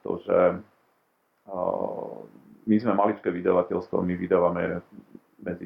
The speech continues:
desať až pätnásť kníh ročne. Už sme si vyskúšali, že to bolo aj trošku viacej, ale to, to neutiahneme. A,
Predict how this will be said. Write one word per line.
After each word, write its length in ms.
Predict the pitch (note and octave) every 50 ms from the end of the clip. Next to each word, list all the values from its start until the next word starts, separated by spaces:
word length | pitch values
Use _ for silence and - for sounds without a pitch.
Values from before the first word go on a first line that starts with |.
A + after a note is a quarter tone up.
| -
desať 400 | F#2 F#2+ F#2 - G2 - F2+ F#2+
až 20 | - -
pätnásť 400 | F#2 F2 F2 F#2+ F#2+ G2 - -
kníh 160 | F#2+ F#2 F2
ročne. 480 | F2 E2+ F2+ - - - G2 G2 G2+ G2+ _ _ _ _ _ _ _ _ _
Už 160 | - G2 F#2+
sme 100 | G2+ G2 G2+
si 80 | G2+ F#2
vyskúšali, 560 | F#2 F#2+ - - G2+ F#2+ - G2 F#2 F2+ F2
že 80 | F#2 F2
to 160 | - F#2+ F2+
bolo 240 | F#2 F#2 F2 F2 F2
aj 160 | F2 F2 -
trošku 340 | - F#2+ F#2+ F#2+ - - F#2+
viacej, 380 | - F2+ F2+ F#2 - - F#2
ale 100 | F2+ F2+
to, 220 | - G2 F#2+ - -
to 100 | - F#2+ F2+
neutiahneme. 760 | F2+ F2+ F2+ F2+ - F#2+ E2+ F2 F2+ F2+ F2+ - G#2 G#2 - - _ _ _ _ _ _ _ _ _ _ _ _ _ _ _ _ _ - -
A, 80 | F#2